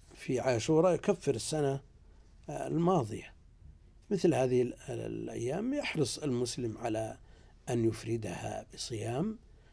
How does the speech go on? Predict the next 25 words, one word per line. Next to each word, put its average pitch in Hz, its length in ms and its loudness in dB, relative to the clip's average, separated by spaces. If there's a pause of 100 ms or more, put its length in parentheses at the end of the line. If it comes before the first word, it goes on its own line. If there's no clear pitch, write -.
(300)
ليكمل 180 1000 0
له 123 300 -4
أجرها. 113 720 -6 (960)
وإذا 196 600 2
قيل 156 360 8
بقاعدة 127 560 -2 (100)
التداخل 120 800 -4 (500)
وقضى 127 540 4 (120)
أيام 123 400 0
رمضان 117 640 -4
في 113 240 -8
هذه 123 320 0
الأيام، 113 640 -4 (760)
يرجى 160 440 4
أن 123 220 -4
يحصل 110 460 -4
له 110 160 -4
القضاء 107 560 -4
ويحصل 113 520 -4
له 113 120 -4
الأجر 117 440 -6
المرتب 117 520 -8
عليها، 107 420 -8
والله 107 520 -8
أعلم. - 280 -20